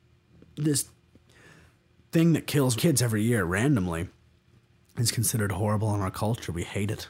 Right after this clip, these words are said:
right? It's horrible, these poor kids. But who knows,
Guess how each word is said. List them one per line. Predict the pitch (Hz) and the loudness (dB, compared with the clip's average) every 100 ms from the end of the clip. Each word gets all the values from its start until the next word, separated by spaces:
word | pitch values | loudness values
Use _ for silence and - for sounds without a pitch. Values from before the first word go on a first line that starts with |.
| - | -6
right? | 101 107 | -2 -2
It's | 107 - | -2 -6
horrible, | - 107 113 104 101 | -6 -2 -2 -2 -2
these | 98 | -6
poor | - 127 101 | -6 -4 -4
kids. | - 120 90 - _ _ _ _ _ _ _ _ - | -4 -4 -4 -8 _ _ _ _ _ _ _ _ -20
But | - _ - | -20 _ -16
who | - | -4
knows, | 110 113 175 147 - | 0 2 2 0 -6